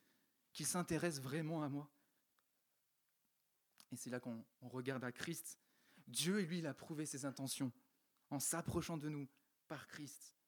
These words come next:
en certains posant, en, en se donnant totalement, en voulant, au péril de sa vie, nous sauver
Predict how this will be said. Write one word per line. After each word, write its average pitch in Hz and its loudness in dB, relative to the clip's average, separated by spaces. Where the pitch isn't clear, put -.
en 151 2
certains 160 2
posant, 175 0
en, 175 -4
en 139 -2
se - 0
donnant 160 4
totalement, 147 2
en 135 4
voulant, 147 -2
au - -20
péril 143 2
de 139 6
sa 139 4
vie, 135 2
nous 143 -4
sauver 127 -4